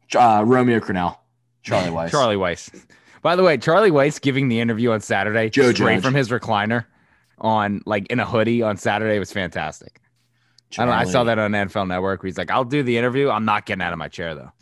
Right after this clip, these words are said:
Speaker 2: Like, sitting in the middle of his, of his living room.
Speaker 1: Um, I'm gonna, I, I brought up the Olympics to start. I, I'm gonna take the Olympics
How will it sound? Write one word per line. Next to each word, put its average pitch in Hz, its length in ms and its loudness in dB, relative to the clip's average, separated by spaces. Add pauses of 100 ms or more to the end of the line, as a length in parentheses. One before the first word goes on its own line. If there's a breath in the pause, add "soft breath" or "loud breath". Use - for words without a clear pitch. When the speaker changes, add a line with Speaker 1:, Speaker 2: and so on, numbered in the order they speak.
(160)
Speaker 2:
Like, 87 360 -20 (240)
sitting 131 260 -2
in 131 60 -2
the 120 80 0
middle 113 180 0
of 95 80 -6
his, 87 200 -10
of 92 180 -10
his 87 200 -14 (180)
living 85 300 -16
room. 90 160 -20 (1120)
Speaker 1:
Um, 135 460 4
I'm 156 140 2
gonna, 160 160 2
I, 139 260 2
I 127 120 4
brought 123 260 2
up 117 140 -2
the 113 80 -8
Olympics 104 380 -8
to - 60 -14
start. 95 300 -4
I, 95 160 0
I'm 98 140 -4
gonna 92 140 -8
take - 260 -14
the - 100 -16
Olympics - 500 -16